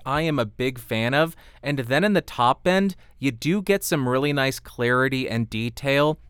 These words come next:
but you also have this really nice,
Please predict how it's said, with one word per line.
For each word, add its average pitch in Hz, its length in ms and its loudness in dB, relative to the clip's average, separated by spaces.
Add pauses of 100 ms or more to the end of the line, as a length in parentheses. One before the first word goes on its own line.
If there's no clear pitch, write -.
but - 160 -6
you 147 120 0
also 165 440 0
have 180 240 0
this 156 180 0
really 131 400 -2
nice, 139 500 -2